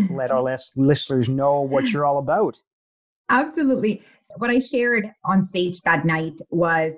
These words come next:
Speaker 1: some of my experiences, uh, having been born and raised in Mexico, growing up there, and specifically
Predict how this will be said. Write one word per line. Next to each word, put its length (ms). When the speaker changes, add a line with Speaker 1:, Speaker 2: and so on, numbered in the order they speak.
Speaker 1:
some 160
of 80
my 120
experiences, 540
uh, 140
having 300
been 280
born 300
and 180
raised 280
in 100
Mexico, 500
growing 380
up 180
there, 320
and 260
specifically 800